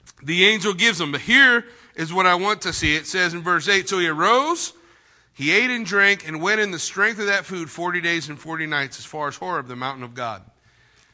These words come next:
From where he was to Horeb, actually from Beersheba to Horeb is an eleven-day journey. So it didn't take him forty days to get to Horeb. It didn't take him forty days to get to Mount Sinai. What it says, when the scripture says,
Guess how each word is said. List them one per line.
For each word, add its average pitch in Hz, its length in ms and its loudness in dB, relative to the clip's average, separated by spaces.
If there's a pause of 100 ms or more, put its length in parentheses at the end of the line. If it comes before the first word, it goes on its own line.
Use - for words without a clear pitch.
(720)
From 175 220 -6
where 247 220 6
he 254 160 -2
was 190 760 2 (140)
to 156 120 -6
Horeb, 160 400 2
actually 180 300 0
from 147 180 -8
Beersheba 180 460 -2
to 175 100 -4
Horeb 160 300 0
is 131 60 -10
an 139 100 -6
eleven-day 147 540 -4
journey. 131 340 -4
So 139 160 -10
it 139 80 -8
didn't 208 220 -8
take 202 180 0
him 165 100 -8
forty 175 340 -4
days 156 300 -2
to 131 80 -12
get 135 200 -10
to 127 60 -14
Horeb. 120 280 -8 (280)
It 120 60 -16
didn't 196 200 -4
take 214 140 2
him 190 100 -4
forty 190 300 -4
days 180 280 0
to 170 40 -10
get 160 140 -8
to 156 80 -10
Mount 147 240 -6
Sinai. 135 400 -8 (460)
What 196 160 2
it 185 140 0
says, 240 440 2
when 190 140 -2
the 180 80 -2
scripture 247 380 -4
says, 220 400 0